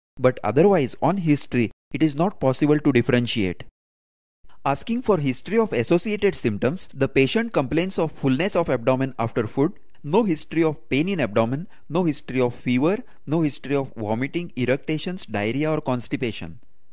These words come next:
There is no history of wheezing, no history of chest pain, no history of cough or expectoration, no history of attacks of breathlessness or wheezing in the past. There is history of edema of legs and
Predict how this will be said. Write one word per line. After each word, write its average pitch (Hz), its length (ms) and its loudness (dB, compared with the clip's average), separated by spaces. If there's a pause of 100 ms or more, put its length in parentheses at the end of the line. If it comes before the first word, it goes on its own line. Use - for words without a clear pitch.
There 147 140 4
is 151 100 -2
no 220 120 4
history 156 340 -2
of 127 160 -2
wheezing, 123 480 -2 (240)
no 160 140 0
history 139 360 -2
of 123 200 0
chest - 340 -2
pain, 180 240 0 (260)
no 156 180 2
history 143 340 0
of 135 200 -2
cough - 280 0
or 127 100 0
expectoration, 147 840 -2 (260)
no 165 160 0
history 147 380 -2
of 143 180 -2 (100)
attacks 143 440 -2
of 131 200 -2
breathlessness 139 680 -2
or 127 80 0
wheezing 117 480 -2
in 120 180 -6
the 117 120 0
past. - 440 -6 (460)
There 156 160 4
is 190 100 -2
history 175 420 -4
of 208 160 -2 (120)
edema 175 360 0
of 185 140 -2
legs 135 460 -4
and 120 160 -2